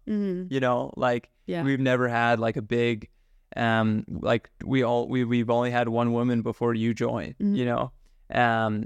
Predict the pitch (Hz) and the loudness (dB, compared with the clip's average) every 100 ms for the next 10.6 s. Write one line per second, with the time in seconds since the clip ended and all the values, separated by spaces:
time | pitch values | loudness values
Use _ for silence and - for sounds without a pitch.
0 | - 120 117 - 117 117 123 120 117 113 | -4 -2 -2 -2 -2 0 0 0 0 0
1 | - - - - _ - - 120 120 120 | -4 -8 -16 -20 _ -20 -4 0 2 0
2 | 107 - - 120 117 120 117 120 107 113 | -4 -12 -6 -4 -2 -2 0 -2 0 2
3 | 113 117 123 117 127 107 120 120 - 123 | 2 0 -2 -2 -4 -2 -2 -2 -2 -4
4 | - 120 123 123 - - - - 127 123 | -2 -2 -2 -4 -6 -10 -12 -8 -4 -2
5 | 120 127 120 123 123 123 117 123 127 123 | -2 -4 -2 -2 -2 -4 -2 0 2 2
6 | 123 123 - 123 117 117 117 113 123 120 | 0 -2 -6 -4 -2 -2 -4 -4 -4 -2
7 | 120 - _ _ - 123 120 117 113 117 | -4 -6 _ _ -8 -2 0 0 0 -2
8 | - - _ _ _ _ - 127 123 135 | -6 -12 _ _ _ _ -4 -2 0 0
9 | 120 - 120 120 127 120 123 117 - - | 0 -4 -6 -2 0 2 0 0 -2 -4
10 | 123 117 - - - | -2 -2 -6 -14 -18